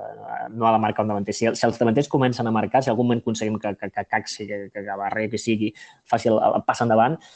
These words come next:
crec que l'equip anirà cap a dalt, perquè la idea de futbol hi és, la plantilla hi és, les línies estan relativament ben cobertes, hi ha bons defenses, hi ha bons porters,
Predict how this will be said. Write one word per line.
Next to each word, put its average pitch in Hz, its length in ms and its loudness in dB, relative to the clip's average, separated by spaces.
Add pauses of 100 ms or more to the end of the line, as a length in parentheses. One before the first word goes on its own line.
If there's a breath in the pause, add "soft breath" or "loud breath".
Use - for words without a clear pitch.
(160)
crec - 160 -2
que 120 80 4
l'equip 113 240 0
anirà 110 160 0
cap 104 160 2
a 101 80 -2
dalt, 101 240 -2
perquè 101 280 -8
la 101 120 -4
idea 110 240 0
de 110 80 -2
futbol 113 320 0
hi 110 140 4
és, 107 100 -2
la 110 80 0
plantilla 110 400 -2
hi 110 160 2 (140)
és, 110 260 -6
les 98 240 -8
línies 104 320 -8
estan 104 200 -8
relativament 104 420 -6
ben 101 60 -12
cobertes, 107 600 0
hi 104 80 -6
ha 98 80 -8
bons 101 320 -6
defenses, 107 400 -10
hi 107 40 -8
ha 101 80 -8
bons 101 180 -12
porters, 104 500 -2